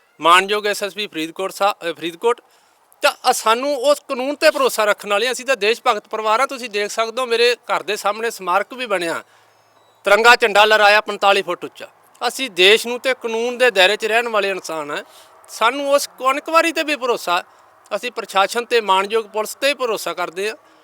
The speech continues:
ਅਸੀਂ ਉਹ ਜਿਹੜੀ ਇਨਕੁਆਇਰੀ ਆ, ਉਹਨੂੰ ਸਿਰ ਮੱਥੇ ਪ੍ਰਵਾਨ ਕਰਦੇ ਆ। ਜਿੱਥੇ ਸਾਨੂੰ ਮਾਣਯੋਗ ਪ੍ਰਸ਼ਾਸਨ ਵੱਲੋਂ ਬਣਾਇਆ ਜਾ-, ਬੁਲਾਇਆ ਜਾਂਦਾ, ਅਸੀਂ ਆਪਣਾ ਪੱਖ ਰੱਖਦੇ ਆ। ਜੋ ਉਹਨਾਂ ਵੱਲੋਂ ਸਬੂਤ ਮੰਗੇ ਜਾਂਦੇ, ਉਹ ਦਿੰਦੇ ਆ। ਪਰ ਇਹ ਇਨਕੁਆਇਰੀ ਲਵਾ ਕੇ ਵੀ ਅਜੇ ਨਹੀਂ ਟਿਕਦੇ। ਕਦੇ ਕਹਿ ਦਿੰਦੇ ਜੀ, "ਅਸੀਂ ਧਰਨਾ ਲਾਵਾਂਗੇ,"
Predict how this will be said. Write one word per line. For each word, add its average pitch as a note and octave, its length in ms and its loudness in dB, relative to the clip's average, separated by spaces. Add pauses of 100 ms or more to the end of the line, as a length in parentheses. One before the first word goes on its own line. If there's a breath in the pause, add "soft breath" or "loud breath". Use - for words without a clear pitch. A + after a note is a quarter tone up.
(220 soft breath)
ਅਸੀਂ A3 200 -2
ਉਹ B3+ 180 4
ਜਿਹੜੀ A#3+ 220 0
ਇਨਕੁਆਇਰੀ A#3+ 520 2
ਆ, B3 140 2 (380 soft breath)
ਉਹਨੂੰ B3 180 -2
ਸਿਰ G3+ 200 2
ਮੱਥੇ A3+ 280 0
ਪ੍ਰਵਾਨ G#3+ 340 2
ਕਰਦੇ A3 320 2
ਆ। A#3+ 40 2
ਜਿੱਥੇ A3+ 300 0
ਸਾਨੂੰ A#3 280 0
ਮਾਣਯੋਗ G#3 400 2
ਪ੍ਰਸ਼ਾਸਨ G3 460 -4
ਵੱਲੋਂ G#3 200 -4
ਬਣਾਇਆ F#3 320 0
ਜਾ-, F#3 160 -4
ਬੁਲਾਇਆ D#3+ 320 6
ਜਾਂਦਾ, E3+ 320 4 (440 soft breath)
ਅਸੀਂ A#3+ 160 0
ਆਪਣਾ B3 240 0
ਪੱਖ A3+ 300 0
ਰੱਖਦੇ A3 380 0
ਆ। A3+ 140 0
ਜੋ F#3+ 220 -4
ਉਹਨਾਂ A#3 260 2
ਵੱਲੋਂ A3 160 0
ਸਬੂਤ F#3+ 280 -6
ਮੰਗੇ G3+ 320 -4
ਜਾਂਦੇ, F#3+ 240 -4
ਉਹ G#3 100 -2
ਦਿੰਦੇ D3 300 -4
ਆ। A2 80 -8 (500 soft breath)
ਪਰ E4 200 2 (280)
ਇਹ C#4+ 160 6
ਇਨਕੁਆਇਰੀ C#4+ 480 4
ਲਵਾ A3 260 6
ਕੇ C#4+ 140 0
ਵੀ C#4 120 2
ਅਜੇ B3+ 140 0
ਨਹੀਂ B3+ 100 -6
ਟਿਕਦੇ। A#3+ 400 -4 (440 soft breath)
ਕਦੇ A#3+ 220 4
ਕਹਿ B3+ 160 2
ਦਿੰਦੇ B3 240 -2
ਜੀ, B3 120 -2
"ਅਸੀਂ A#3 200 -8
ਧਰਨਾ F#3+ 300 2
ਲਾਵਾਂਗੇ," A3+ 540 2